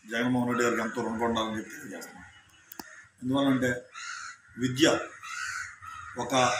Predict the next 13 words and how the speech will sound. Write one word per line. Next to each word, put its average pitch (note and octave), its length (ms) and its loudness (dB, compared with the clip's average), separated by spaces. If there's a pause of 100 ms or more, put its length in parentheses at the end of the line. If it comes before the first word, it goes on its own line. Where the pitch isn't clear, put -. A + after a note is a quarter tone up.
(220)
కుటుంబంలో D#3 500 2 (300)
సమూలమైన D#3 580 6 (100)
మార్పులు C3+ 380 4
రావాలన్నా, C3 420 6 (680)
ఒక - 120 -16
కుల-, C#3 220 2 (180)
ఒక C3+ 100 -2 (100)
కుటుంబం D3+ 320 0 (220)
ఆర్థికంగా D3+ 520 4
వెలుగులోకి C3 460 6
రావాలన్నా, B2+ 400 6 (1000)
ఒక A2 200 0
ప్రాంతం D3+ 380 6